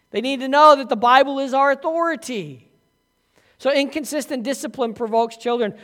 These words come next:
Another thing that provokes children is too many rules. So, "Pastor, you're talking about under-discipline, I thought." Well, too many rules obviously result in not being able to enforce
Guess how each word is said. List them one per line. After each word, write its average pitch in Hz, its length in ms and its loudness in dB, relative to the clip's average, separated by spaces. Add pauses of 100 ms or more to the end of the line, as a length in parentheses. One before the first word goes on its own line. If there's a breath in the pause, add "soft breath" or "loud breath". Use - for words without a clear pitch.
(140 loud breath)
Another 262 340 4
thing 269 200 -6
that 233 120 -4
provokes 226 380 -4
children 247 280 -4
is 233 160 -2
too 277 320 -6
many 294 320 0
rules. 285 880 -4 (1300)
So, 165 100 -16
"Pastor, 202 340 -4
you're 190 120 -10
talking 196 240 -4
about 185 260 -6
under-discipline, 180 720 -6
I 151 80 -12
thought." 151 380 -12 (240)
Well, 190 360 -8 (320 soft breath)
too 247 160 -10
many 262 220 -2
rules 214 560 2 (920 loud breath)
obviously 220 540 -4
result 190 500 -4
in 180 300 -8
not 185 240 -2
being 190 160 -4
able 185 260 -6
to 196 280 -10
enforce 202 580 -8